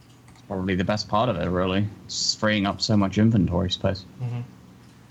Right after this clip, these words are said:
Speaker 1: 'Cause I know they're not, I don't think they're introducing, like, dramatically larger inventories in Legion. Um, but I, I don't think it's going to matter now that we're not hauling around quite so much transmog rubbish.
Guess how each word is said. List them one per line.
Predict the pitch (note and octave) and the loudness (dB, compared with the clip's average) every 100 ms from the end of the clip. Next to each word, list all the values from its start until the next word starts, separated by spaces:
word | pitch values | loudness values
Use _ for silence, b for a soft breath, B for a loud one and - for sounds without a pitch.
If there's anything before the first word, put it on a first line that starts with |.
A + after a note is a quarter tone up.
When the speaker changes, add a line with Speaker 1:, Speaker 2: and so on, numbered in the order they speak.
| - | -10
Speaker 1:
'Cause | - | 0
I | B2 | 2
know | C#3+ | 4
they're | C#3+ C3 | 4 4
not, | A#2 A#2+ A#2+ | 4 4 2
I | A#2+ | 0
don't | C#3 | 2
think | D3 B2+ | 4 4
they're | A#2+ | 4
introducing, | A#2 B2 G#2+ G#2+ A2+ B2+ A#2+ | 2 0 2 2 4 4 6
like, | A2 G2+ | 4 4
dramatically | A2 G#2+ G#2+ A2 A2 G#2+ | 4 4 2 2 4 6
larger | G#2+ A2 A2 | 6 4 2
inventories | - B2 A#2 C3 C3 C3 D3+ D#3 - D3 | 4 4 6 6 6 4 4 2 2 6
in | C3+ | 8
Legion. | C#3+ D3+ D3+ C#3 - - - - - | 8 6 4 4 -6 -20 -20 -8 0
Um, | G#2+ G#2 G2+ G2+ - - | 2 4 4 2 0 -4
but | - | 0
I, | A2 G#2+ - | 2 2 2
I | A#2 | 2
don't | A2+ | 4
think | A2+ | 2
it's | A2 | 2
going | A#2+ G#2+ | 2 4
to | G#2 | 6
matter | G2+ A2+ - D3 | 4 2 2 4
now | C3+ A#2 A2+ | 4 4 2
that | D#2 | 2
we're | |
not | G#2+ G#2 - | 4 2 0
hauling | A#2+ A2+ G#2 | 2 4 4
around | G2+ G#2 A2 G#2 | 4 2 2 2
quite | A2+ F#2+ | 2 2
so | - | 2
much | G#2 E2 - - - | 2 2 -4 -16 -18
transmog | - A2+ G#2+ A#2+ A#2+ - - - | -2 0 2 2 2 -2 -10 -2
rubbish. | B2 C3 - | 0 0 -2